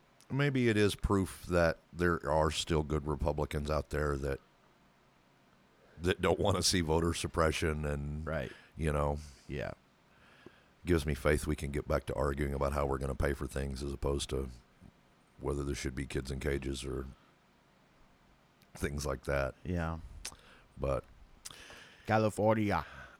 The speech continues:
Speaker 1: Uh, yeah. Boy, that would be interesting to have if that could get, oh, changed to where he could run for president.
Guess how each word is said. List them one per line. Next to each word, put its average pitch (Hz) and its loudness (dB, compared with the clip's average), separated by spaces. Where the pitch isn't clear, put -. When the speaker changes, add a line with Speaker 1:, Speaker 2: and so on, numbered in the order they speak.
Speaker 1:
Uh, 98 4
yeah. 85 4
Boy, 139 2
that 139 8
would 143 6
be 135 8
interesting 123 2
to 101 6
have 95 6
if 95 2
that 98 4
could 95 4
get, 92 8
oh, 90 8
changed 85 4
to 85 2
where 82 8
he 92 4
could - 2
run 85 6
for 87 -4
president. 95 2